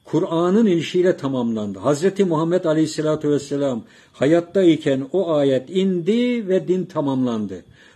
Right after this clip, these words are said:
Hazreti Muhammed Aleyhisselatü Vesselam da bu ayetin inişinden yaklaşık kırk gün, bir rivayete göre iki ay sonra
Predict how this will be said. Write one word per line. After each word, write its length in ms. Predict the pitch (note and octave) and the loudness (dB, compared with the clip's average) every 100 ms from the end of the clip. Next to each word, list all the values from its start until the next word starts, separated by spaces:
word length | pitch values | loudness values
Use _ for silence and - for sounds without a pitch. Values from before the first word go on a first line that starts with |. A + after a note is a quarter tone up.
| - | -4
Hazreti 400 | D3 C#3+ G#3 G3 | -2 2 2 2
Muhammed 340 | E3+ E3+ F3+ | 0 2 2
Aleyhisselatü 640 | D#3+ D#3 C#3+ D3+ D3+ D3 C#3+ | 2 2 0 0 0 0 -2
Vesselam 420 | C3+ D#3+ F3+ D#3 | -2 -4 -4 -2
da 140 | C3 | 0
bu 120 | F3+ | 0
ayetin 340 | E3 D#3 D3+ D3 | 2 2 0 -2
inişinden 640 | D3+ D#3+ - D3 C#3 C#3 C#3 - _ _ _ _ _ _ _ - | -2 -2 -4 -2 -2 -4 -8 -18 _ _ _ _ _ _ _ -2
yaklaşık 520 | F3 F3+ D#3 - D3 | -2 2 0 0 -6
kırk 320 | - A3 - | -2 -2 0
gün, 280 | C#3+ C#3+ D#3+ C#3+ | 0 0 0 0
bir 80 | F#3+ | 2
rivayete 440 | D3 C#3+ C3+ C#3 | 2 2 0 -2
göre 260 | C3 C3 C#3 | -2 -2 -2
iki 280 | F3 - G#3 | -4 0 2
ay 120 | D3+ | 2
sonra 420 | - D3 G3 | 0 0 0